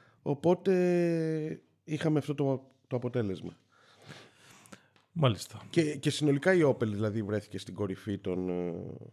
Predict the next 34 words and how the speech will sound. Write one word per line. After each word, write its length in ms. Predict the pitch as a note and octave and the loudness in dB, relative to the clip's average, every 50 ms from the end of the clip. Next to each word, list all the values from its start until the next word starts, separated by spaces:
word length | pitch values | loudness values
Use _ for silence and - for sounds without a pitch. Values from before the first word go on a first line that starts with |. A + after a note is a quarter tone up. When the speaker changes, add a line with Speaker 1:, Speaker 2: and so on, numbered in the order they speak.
| _ _ _ _ _ _ _ - | _ _ _ _ _ _ _ -12
Speaker 1:
των 120 | - G2 | -10 -6
ταξινομήσεων, 760 | F#2 G2+ - - - F#2+ G2+ G#2+ C3 D#3 D3 - E3+ E3 C#3+ | -6 -6 -8 -8 -8 -6 -4 -4 -4 -4 -6 -6 -6 -4 -4
όπως 240 | C3+ B2 A#2 A#2 G#2 | -4 -4 -4 -6 -6
βλέπω 300 | A#2 B2+ C#3 C3 - G#2 | -4 -4 -4 -2 -2 -4
εδώ. 480 | G2 F2+ G2 A#2+ D3 E3+ F#3+ F3+ F3+ - _ _ _ _ _ _ _ _ _ - | -4 -4 -4 -6 -4 -4 -4 -6 -8 -12 _ _ _ _ _ _ _ _ _ -4
Ε, 420 | - A2+ A2+ A2+ A2+ A2 A2 A2 G#2 | 0 2 2 4 4 2 2 0 0
είναι 220 | A#2+ C#3+ D3+ D3+ C3 | 2 2 4 4 4
δεύτερη 520 | A#2+ C#3+ D#3+ D3+ D#3 - - A2+ G2+ G2+ | 6 4 4 4 2 0 -2 0 0 0
πλέον, 440 | - - G2 G#2 A#2 C3+ F3+ G3 - | -2 -2 -2 0 0 0 0 -2 -4
πίσω 200 | - C#3 - C3+ | -6 -4 -4 -4
από 160 | B2 B2 A2+ | -4 -2 -2
την 100 | G#2+ G2 | -2 0
Toyota, 300 | G2 A2+ A#2 B2+ C#3 F3+ G3+ A#3+ A#3+ A#3 D3 - C#3 D#3+ D#3+ E2 - E3 E3 D3 C#3 - - - - _ _ - _ | 2 0 0 0 -2 -6 -6 -6 -10 -12 -14 -16 -14 -12 -10 -10 -10 -12 -14 -14 -16 -16 -20 -20 -20 _ _ -20 _
με 280 | - F3 G#3+ G#3+ F#3 F#3 | -12 -8 -8 -6 -4 0
όχι 280 | G3 G3+ - - - - _ | 2 2 2 0 -4 -14 _
πολύ 260 | - C#3+ C3 B2+ B2 B2 | 0 2 2 2 4 2
μεγάλη 560 | B2 A2+ G2 A2 A2 G#2+ G2 F#2+ F2+ F#2+ F#2+ | 2 2 4 4 2 2 0 -2 -2 -4 -4
διαφορά. 640 | E2+ F2 G2+ G2+ - G2 F#2 F#2 A2 C3+ E3+ F3+ - - - - - - - - _ _ | -2 -2 -4 -2 -2 -4 -2 0 -2 -2 -2 -6 -10 -18 -20 -20 -20 -20 -20 -20 _ _
Τα 100 | - B2+ | -6 -4
ποσοστά 380 | A#2 C3 A#2+ B2+ B2 - - D#3 | -2 -2 -2 -2 -2 2 2 2
είναι 140 | D#3 D#3+ D#3+ | 4 4 4
έντεκα 280 | D#3+ D#3 D3+ C3 B2+ | 2 2 2 0 0
κόμμα 160 | B2 C#3+ D3 | 0 0 0
οκτώ 200 | C3+ - - D3 | 0 0 0 0
για 120 | C#3+ C3+ C3 | 0 0 0
την 120 | A#2 G#2+ G2+ G#2 C3+ | 0 0 0 0 0
Toyota 140 | C#3+ E3 | -2 -2
και 140 | D#3+ - B2+ | -4 -4 -2
δέκα 180 | B2 D3 D3 C#3+ | -2 -2 -2 -2
κόμμα 220 | C3+ C#3+ C#3+ C#3 B2 | -4 -2 -2 -2 -2
δύο 140 | B2 C#3 | -2 -2
για 120 | C3+ B2+ A#2+ | -4 -4 -4
την 180 | B2 G2+ F#2+ G#2 | -4 -4 -2 -2
Opel. 240 | A2+ A#2 - - | -2 -4 -4 -8